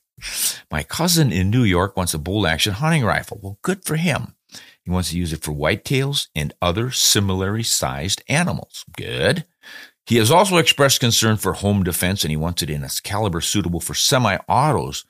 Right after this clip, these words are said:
for later in the future when he's in a more semi-auto friendly state. Should he get a three oh eight Win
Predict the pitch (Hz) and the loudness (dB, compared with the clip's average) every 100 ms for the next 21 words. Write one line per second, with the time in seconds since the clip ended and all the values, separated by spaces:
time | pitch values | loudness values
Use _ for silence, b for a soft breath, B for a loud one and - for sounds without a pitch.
0 | B B - 98 98 120 110 90 82 117 | B B -6 0 2 2 2 2 0 -2
1 | 120 107 87 90 80 85 80 80 80 - | -2 -2 -2 0 0 0 -2 -2 -2 0
2 | 101 87 - 90 90 82 - - 95 90 | 2 0 0 0 2 0 -2 0 0 0
3 | 73 - - 104 98 - - - _ _ | -2 -2 0 0 0 -4 -12 -14 _ _
4 | _ - B B B B B - 95 90 | _ -20 B B B B B -4 0 2
5 | 92 82 98 98 92 87 - 95 135 196 | 2 0 0 2 2 0 0 2 4 4
6 | 247 | 2